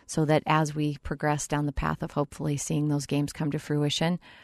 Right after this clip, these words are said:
we have been clear all along that Salt Lake City has goals, we have needs, we're in a housing crisis today. And transportation is another one of those. Growth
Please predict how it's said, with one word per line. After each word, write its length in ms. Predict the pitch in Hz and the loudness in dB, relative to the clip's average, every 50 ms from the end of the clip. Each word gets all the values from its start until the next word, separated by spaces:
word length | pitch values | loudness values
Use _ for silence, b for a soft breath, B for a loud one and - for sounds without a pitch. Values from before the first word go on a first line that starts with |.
| B B B - | B B B -8
we 260 | - 135 156 165 160 | -4 0 4 6 6
have 120 | 165 147 - | 6 4 4
been 160 | 160 147 143 | 2 2 2
clear 320 | - - - 160 156 151 | 0 2 2 4 6 6
all 260 | 147 147 147 147 143 | 6 6 6 4 2
along 380 | 143 143 143 139 143 139 139 139 139 | 2 2 2 2 2 2 2 0 0
that 160 | - 147 - | -2 -2 0
Salt 200 | - - 147 - | 2 2 2 2
Lake 140 | 127 147 139 | 2 0 -2
City 260 | - - 156 147 147 | -2 -2 0 0 0
has 400 | 143 135 - 147 147 147 143 139 - - _ _ _ - | -2 0 0 0 2 0 0 -2 -6 -14 _ _ _ -2
goals, 460 | - 151 147 147 160 185 190 - - - | 2 6 6 8 8 6 4 0 -6 -6
we 160 | - 160 156 | -4 -2 2
have 160 | 147 151 143 | 2 2 4
needs, 580 | 135 147 156 156 156 165 180 175 - - - - | 4 4 4 4 4 4 2 2 -2 -6 -2 0
we're 120 | 147 147 | 2 4
in 120 | - 160 151 | 4 4 2
a 40 | 143 | 2
housing 320 | 139 143 143 139 135 139 | 2 2 2 2 0 0
crisis 420 | - - 143 143 - - 151 - | 2 2 2 2 2 0 -4 -4
today. 440 | - - 139 147 139 135 127 127 - B B B B B B B B | -2 -4 -2 0 0 0 0 -2 -6 B B B B B B B B
And 300 | 160 151 147 147 143 - - - | 2 4 6 4 4 2 -2 -4
transportation 720 | - - 190 190 - - 185 - 214 220 214 - - 180 | 2 2 2 2 2 0 0 2 4 2 4 2 2 2
is 120 | 175 165 170 | 2 2 4
another 280 | 170 165 160 175 170 | 4 4 6 6 4
one 160 | 160 147 139 | 4 4 2
of 140 | 139 139 135 | 2 0 0
those. 240 | - 139 135 135 139 | 0 2 2 2 0
Growth 480 | - - 156 175 180 220 240 - - | -2 4 8 8 10 10 8 6 2